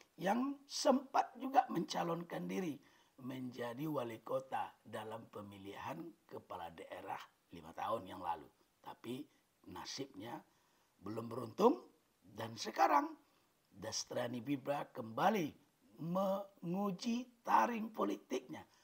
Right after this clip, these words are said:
berpasangan dengan Edi Natar Nasution sebagai bakal calon wali kota.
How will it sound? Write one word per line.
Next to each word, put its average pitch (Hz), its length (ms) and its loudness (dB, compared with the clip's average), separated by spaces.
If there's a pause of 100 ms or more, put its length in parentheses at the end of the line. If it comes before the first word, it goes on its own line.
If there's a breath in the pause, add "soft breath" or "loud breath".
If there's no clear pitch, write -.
(240 soft breath)
berpasangan 113 960 -8 (160)
dengan 98 460 -10 (160)
Edi 92 480 -10
Natar - 400 -14 (100)
Nasution - 480 -16 (300 soft breath)
sebagai 98 560 -10
bakal - 480 -14
calon 78 400 -14
wali - 240 -16
kota. - 320 -20